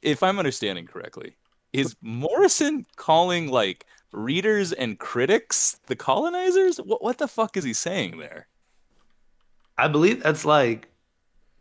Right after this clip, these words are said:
Speaker 2: what they're doing is that, like, I think, well, wh-, what he's criticizing, I think, in the longer, um, Substack, so I don't get it wrong,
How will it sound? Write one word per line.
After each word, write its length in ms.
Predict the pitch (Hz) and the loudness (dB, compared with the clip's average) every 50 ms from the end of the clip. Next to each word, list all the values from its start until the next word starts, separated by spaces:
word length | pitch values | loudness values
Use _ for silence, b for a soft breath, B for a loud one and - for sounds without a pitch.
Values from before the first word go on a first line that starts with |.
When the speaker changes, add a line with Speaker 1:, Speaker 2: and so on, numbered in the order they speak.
| _ _ _ _ | _ _ _ _
Speaker 2:
what 440 | - 127 120 113 120 127 123 - - | -18 -10 -4 -2 -2 -2 -2 -2 0
they're 120 | 139 135 120 | 2 2 2
doing 400 | 107 107 107 113 127 131 127 127 | 0 -2 -4 -2 -2 -2 -4 -4
is 240 | - 110 104 98 101 | -6 -8 -8 -8 -8
that, 540 | 110 107 107 104 104 101 98 95 95 - _ _ _ _ _ _ _ - | -8 -6 -6 -6 -6 -8 -10 -10 -14 -16 _ _ _ _ _ _ _ -12
like, 680 | 101 104 101 101 98 95 92 87 82 _ - - - _ _ _ _ _ _ _ _ _ _ _ _ _ _ _ _ _ _ _ _ _ - | -8 -6 -4 -2 -4 -4 -6 -8 -14 _ -20 -20 -20 _ _ _ _ _ _ _ _ _ _ _ _ _ _ _ _ _ _ _ _ _ -2
I 80 | 131 | -2
think, 280 | - - 190 180 190 - - | 2 2 2 2 0 0 2
well, 240 | 156 165 190 180 143 | 4 6 6 4 2
wh-, 260 | 123 131 143 131 - | -2 -6 -6 -4 0
what 100 | 165 156 | 2 2
he's 140 | 151 147 - | 2 4 4
criticizing, 480 | 220 240 226 - 185 165 160 139 143 | 4 6 6 6 4 4 4 4 2
I 60 | 139 | 2
think, 160 | 131 151 139 127 | 2 0 0 0
in 80 | 117 | 0
the 100 | 107 107 | 0 0
longer, 460 | 104 113 117 117 113 107 107 101 95 - _ _ _ - | 2 4 4 4 4 2 -2 -2 -4 -8 _ _ _ -4
um, 180 | 104 104 98 | -2 -2 -4
Substack, 580 | - - - 143 127 - - 107 98 92 92 - | -2 -2 0 0 0 -2 -4 -6 -6 -6 -8 -10
so 100 | - 107 | -10 -8
I 40 | 101 | -8
don't 100 | 110 117 | -6 -4
get 120 | 113 107 | -4 -4
it 40 | 104 | -4
wrong, 340 | 98 98 95 90 90 101 | -4 -6 -8 -8 -8 -10